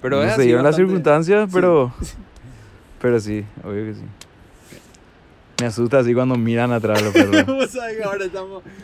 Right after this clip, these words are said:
Speaker 1: súper paranoicos, y hoy a la mañana, Key y yo le estábamos haciendo un video a una ardilla.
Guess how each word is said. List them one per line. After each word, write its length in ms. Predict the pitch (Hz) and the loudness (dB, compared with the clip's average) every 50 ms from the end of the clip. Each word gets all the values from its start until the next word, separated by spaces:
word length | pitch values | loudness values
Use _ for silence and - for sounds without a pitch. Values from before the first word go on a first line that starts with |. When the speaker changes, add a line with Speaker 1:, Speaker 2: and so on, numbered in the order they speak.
| - - - | -20 -20 -8
Speaker 1:
súper 200 | - 202 208 208 | -2 -2 -2 -2
paranoicos, 560 | 214 226 220 202 185 185 190 185 180 175 175 170 | -2 -4 -4 -4 -4 -6 -4 -4 -4 -2 -2 -4
y 100 | 170 165 | -4 -2
hoy 120 | 165 180 | -2 -2
a 60 | 185 | -2
la 160 | 190 202 208 | -4 -4 -6
mañana, 500 | 208 208 196 170 170 170 170 180 190 185 185 - - - - - - - | -8 -12 -12 -10 -10 -10 -10 -10 -12 -14 -16 -20 -20 -20 -20 -20 -14 -8
Key 220 | 156 156 165 180 | -4 -2 -2 -2
y 40 | 175 | -4
yo 140 | 143 143 156 | -4 -6 -6
le 80 | 170 175 | -6 -6
estábamos 340 | 165 156 147 156 165 160 | -8 -8 -8 -8 -8 -10
haciendo 200 | 135 139 147 160 | -10 -10 -10 -8
un 60 | 165 160 | -6 -6
video 160 | 151 139 143 | -6 -6 -6
a 20 | 156 | -8
una 160 | 165 165 151 | -8 -8 -8
ardilla. 480 | 131 123 123 127 120 117 123 117 113 | -8 -8 -10 -10 -10 -10 -12 -14 -14